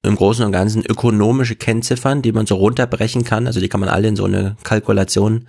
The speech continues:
einbauen und dann die Veränderung aus ihr ableiten. Warum es aber mit der Reproduktion von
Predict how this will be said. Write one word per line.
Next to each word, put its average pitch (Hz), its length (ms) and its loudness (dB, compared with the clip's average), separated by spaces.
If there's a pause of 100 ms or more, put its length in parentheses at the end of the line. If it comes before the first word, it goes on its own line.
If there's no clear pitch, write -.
(400)
einbauen 104 760 2
und 101 220 -2
dann 95 160 2
die 98 80 0
Veränderung 95 640 0
aus 95 320 -2
ihr 98 360 -2
ableiten. 110 680 -2 (960)
Warum 95 500 0
es - 160 0
aber 104 320 0
mit 98 280 -2
der 95 500 2 (440)
Reproduktion 127 840 -2
von 117 500 -2